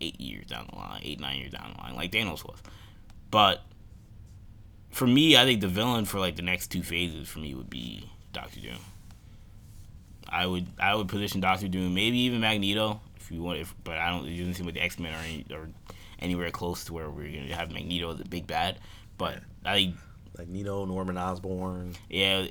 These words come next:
Speaker 1: I mean, that, it would be wild if they did all three of them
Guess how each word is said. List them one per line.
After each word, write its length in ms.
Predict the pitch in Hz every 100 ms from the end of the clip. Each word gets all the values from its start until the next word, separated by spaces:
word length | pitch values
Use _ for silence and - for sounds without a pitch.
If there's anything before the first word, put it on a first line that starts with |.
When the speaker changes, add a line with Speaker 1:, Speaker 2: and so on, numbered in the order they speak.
| - -
Speaker 1:
I 140 | 113
mean, 260 | 107 101 92 -
that, 320 | - 107 170 123
it 40 |
would 80 | 165
be 60 | 135
wild 240 | 120 110
if 40 | 95
they 80 |
did 140 | 95 87
all 160 | 80
three 220 | 87 90 78
of 60 |
them 120 | 101